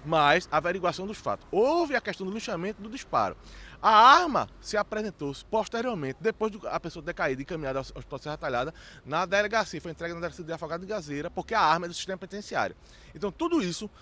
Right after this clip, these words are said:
tem que ser averiguado pela Polícia Civil. Agora, o pedido do sindicato e a solicitação do sindicato e da categoria de agentes penitenciários é que seja encaminhado agora pelo D H P P, encaminhado e feita a investigação, porque é a área de competência da área de homicídio.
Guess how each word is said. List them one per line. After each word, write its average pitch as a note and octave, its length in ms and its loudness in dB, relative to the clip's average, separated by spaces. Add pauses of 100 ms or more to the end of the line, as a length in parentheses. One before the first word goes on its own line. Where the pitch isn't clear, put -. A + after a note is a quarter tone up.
(160)
tem G#3 100 -2
que - 80 -14
ser - 60 -6
averiguado F#3 440 0
pela D#3 180 -4
Polícia G#3+ 320 -8
Civil. C#3+ 260 -6
Agora, C#3 260 -2 (120)
o A#3 80 -6
pedido F#3 380 -2
do F#3+ 60 -6
sindicato A3+ 540 -2 (100)
e A3 160 -2
a G#3+ 120 4
solicitação B3 580 -6 (220)
do F#3 100 -4
sindicato F#3 380 -6
e - 20 -10
da F#3+ 80 2
categoria F#3 540 0
de D3 80 -4
agentes D#3+ 240 -4
penitenciários E3 600 -2 (220)
é C#3+ 100 -6
que A#3+ 140 -10
seja F3+ 200 -6
encaminhado F#3+ 320 -4
agora E3 160 -4
pelo F3 120 -6
D E3+ 80 -8
H F#3+ 120 -4
P C4+ 100 -4
P, E3+ 260 -4 (240)
encaminhado F#3+ 640 0
e B3+ 180 -2 (260)
feita G3 280 -4
a - 20 -4
investigação, G3+ 720 -2 (220)
porque G3 220 -4
é - 20 4
a F#3 60 6
área G#3 120 4
de G3 60 -14
competência G3 460 -8
da F#3 80 -2
área F#3+ 180 -2
de F#3+ 60 -4
homicídio. B2 440 -8